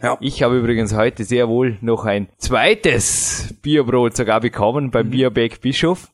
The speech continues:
Speaker 1: Ja.
Speaker 2: Aber das Peak Time Brot,
Speaker 1: Mhm.
Speaker 2: das darf ich dir heute überreichen.
Speaker 1: Super,
Speaker 2: Zusammen
Speaker 1: danke.
Speaker 2: mit dem Whey Protein
Speaker 1: Ja,
Speaker 2: und
Speaker 1: vielen
Speaker 2: es
Speaker 1: Dank.
Speaker 2: kommt gleich noch was dazu. Aber es ist so,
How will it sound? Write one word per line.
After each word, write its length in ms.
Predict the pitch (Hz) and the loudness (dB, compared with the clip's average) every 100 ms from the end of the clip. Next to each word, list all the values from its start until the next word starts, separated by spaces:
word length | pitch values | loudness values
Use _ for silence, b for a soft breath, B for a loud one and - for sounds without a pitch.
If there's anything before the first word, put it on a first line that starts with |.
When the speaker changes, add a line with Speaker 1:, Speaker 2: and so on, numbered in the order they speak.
| - | -14
Speaker 1:
Ja. 120 | 101 143 B | -12 -12 B
Speaker 2:
Aber 280 | - 120 123 | 0 2 2
das 260 | 117 - - - - | 0 -2 -10 -10 -6
Peak 340 | - 185 - | -4 -4 -6
Time 300 | - 120 180 | -2 0 0
Brot, 380 | 160 120 95 - - | 0 2 0 -2 -6
Speaker 1:
Mhm. 40 | |
Speaker 2:
das 260 | 101 123 180 | -2 -2 -2
darf 200 | 107 110 | -2 -2
ich 140 | 120 - | -4 -4
dir 300 | 127 170 - - | -2 -2 -4 -2
heute 260 | 151 156 | -2 0
überreichen. 520 | 127 113 101 151 185 - _ _ | 0 2 2 0 -4 -8 _ _
Speaker 1:
Super, 320 | - 113 139 | -18 -8 -8
Speaker 2:
Zusammen 480 | 226 107 98 120 117 | -4 -2 0 0 0
Speaker 1:
danke. 120 | 110 | 0
Speaker 2:
mit 100 | 101 | -2
dem 40 | 90 | -2
Whey 160 | 107 | -2
Protein 520 | 139 135 127 127 160 | 0 -4 -2 -4 -4
Speaker 1:
Ja, 100 | 117 | -4
Speaker 2:
und 140 | 117 107 | -4 -2
Speaker 1:
vielen 100 | 107 | -2
Speaker 2:
es 100 | 107 | -2
Speaker 1:
Dank. 320 | 98 175 - _ | -6 -8 -18 _
Speaker 2:
kommt 240 | - 113 110 | -4 -2 0
gleich 160 | 101 | 0
noch 100 | 110 | 2
was 160 | 107 98 | 0 -2
dazu. 420 | 104 - 120 143 _ _ - | -6 -4 -4 -4 _ _ -2
Aber 520 | 101 110 104 107 104 - - | 0 2 2 2 -2 -10 -6
es 200 | 110 - | -6 -4
ist 340 | 135 160 - | -6 -6 -4
so, 300 | 107 90 80 | -2 -2 -4